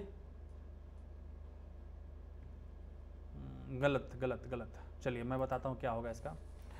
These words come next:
इसका होगा, हम लोग इसका पहले basic method से करते हैं हम लोग, ठीक है।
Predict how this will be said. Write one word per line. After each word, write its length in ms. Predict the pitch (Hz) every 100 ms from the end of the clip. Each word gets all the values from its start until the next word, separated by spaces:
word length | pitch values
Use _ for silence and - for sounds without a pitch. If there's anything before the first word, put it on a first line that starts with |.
| - -
इसका 240 | 170 - 208
होगा, 280 | 196 208
हम 140 | 180 175
लोग 140 | 175
इसका 460 | 170 165 170 165 170 - -
पहले 200 | 160 170 170 147
basic 280 | 147 151 185
method 240 | 170 160
से 140 | 165 160
करते 260 | 156 156
हैं 80 | 151
हम 80 | 151
लोग, 120 | 160
ठीक 140 | 190 185
है। 160 | 127